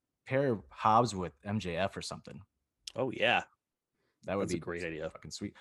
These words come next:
Speaker 1: Oh, I remembered. I remembered what we missed from Ring of Honor. Tully Blanchard's new client.
Speaker 2: Oh, yeah.
Speaker 1: The Machine, Brian Cage. I actually did not see that coming.
Speaker 2: I didn't either. Um, it was interesting 'cause, like, I, I know nothing of Ninja Mac. I'll, I'll just throw that right out there.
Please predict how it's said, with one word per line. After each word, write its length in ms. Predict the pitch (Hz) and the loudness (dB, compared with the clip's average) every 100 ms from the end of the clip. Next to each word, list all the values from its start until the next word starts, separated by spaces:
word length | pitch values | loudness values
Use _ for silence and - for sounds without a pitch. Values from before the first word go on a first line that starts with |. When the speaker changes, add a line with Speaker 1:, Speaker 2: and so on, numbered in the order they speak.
| - - | -12 2
Speaker 1:
Oh, 260 | 247 - - _ _ _ - | 4 2 -10 _ _ _ 6
I 100 | 165 | 8
remembered. 460 | 170 170 139 98 - 127 | 8 8 6 4 2 4
I 40 | |
remembered 280 | 147 143 131 | 8 8 10
what 140 | 135 | 10
we 80 | 131 | 10
missed 200 | 135 117 | 8 6
from 160 | 123 117 | 4 4
Ring 120 | 120 | 6
of 80 | 117 | 6
Honor. 360 | 107 101 85 - _ _ _ _ - | 4 2 -2 -8 _ _ _ _ 6
Tully 200 | 147 139 | 10 12
Blanchard's 420 | 135 131 123 - | 10 8 4 4
new 100 | 127 | 4
client. 380 | - 120 101 85 - - _ - | 6 6 6 2 -6 -20 _ -4
Speaker 2:
Oh, 260 | - 262 381 | 4 8 10
yeah. 360 | 370 427 107 - - _ _ _ _ _ - - - | 10 8 6 2 -6 _ _ _ _ _ -18 -10 2
Speaker 1:
The 60 | |
Machine, 600 | 123 - - 147 151 170 | 2 4 2 4 4 4
Brian 300 | 139 120 117 | 6 6 6
Cage. 280 | 117 123 147 | 6 4 8
I 80 | 120 | 8
actually 220 | 160 202 | 8 4
did 100 | 143 | 4
not 180 | 151 147 | 2 4
see 120 | 160 | 2
that 140 | 143 - | 2 4
coming. 280 | 165 85 - _ _ _ _ _ | 0 0 -6 _ _ _ _ _
Speaker 2:
I 40 | |
didn't 200 | 110 120 | -2 -2
either. 280 | 101 95 85 - _ _ _ _ - | -2 -4 -6 -8 _ _ _ _ -4
Um, 480 | 92 90 90 90 92 _ _ _ _ _ _ - - | -2 0 -2 -6 -14 _ _ _ _ _ _ -6 4
it 100 | 143 | 4
was 160 | 139 | 6
interesting 400 | 156 165 - 131 | 6 4 2 0
'cause, 160 | 117 110 | 0 4
like, 220 | 117 101 | 4 4
I, 400 | 113 117 131 131 131 | 2 6 6 6 6
I 80 | 135 | 2
know 120 | 131 | 2
nothing 440 | 113 120 120 117 | 4 4 4 -2
of 80 | 113 | -2
Ninja 280 | 113 110 107 | -2 -2 -2
Mac. 320 | 101 107 - | 0 -2 0
I'll, 140 | 101 | 0
I'll 220 | 95 92 95 | 2 0 -2
just 280 | 95 - | -6 -6
throw 200 | - 110 | 2 4
that 180 | 110 107 | 4 2
right 180 | 107 101 | 2 2
out 200 | 98 107 | 2 2
there. 160 | 147 | 2